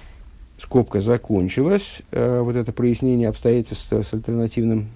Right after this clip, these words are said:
объяснением, которое мы встречаем в Торе. Слово "эмес", качество милосердия, вернее, "эмес".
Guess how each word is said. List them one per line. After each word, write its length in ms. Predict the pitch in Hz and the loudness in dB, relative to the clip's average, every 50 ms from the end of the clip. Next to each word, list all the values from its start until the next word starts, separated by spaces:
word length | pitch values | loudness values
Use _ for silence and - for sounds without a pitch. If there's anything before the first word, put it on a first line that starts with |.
| - - - | -18 -10 -6
объяснением, 560 | - 120 120 117 113 - 120 107 107 113 110 | -6 -4 -4 -4 -4 -2 0 0 2 0 0
которое 280 | 104 107 104 110 113 110 | -2 -2 -4 -2 -4 -4
мы 100 | 113 113 | -4 -6
встречаем 420 | - - 110 - - 113 101 107 | -6 -6 -6 -4 -2 -2 -2 -2
в 40 | 110 | -4
Торе. 300 | - - 104 101 110 107 - - - - - - - - - | -2 -2 -2 0 -2 -4 -8 -12 -20 -20 -20 -20 -20 -10 -4
Слово 380 | - 110 104 110 110 107 107 | 0 0 2 2 2 2 2
"эмес", 320 | 107 107 104 101 - - - - | 2 0 -2 -4 -8 -14 -20 -10
качество 320 | - - 110 107 - - 110 | -4 -4 -4 -4 -4 -2 0
милосердия, 480 | 110 110 113 110 - 110 104 107 113 | 0 2 2 2 2 0 0 0 0
вернее, 420 | 110 110 107 113 110 - - - 110 | 0 0 0 0 0 -2 -2 -2 -2
"эмес". 240 | 107 104 104 - | -2 -2 -4 -8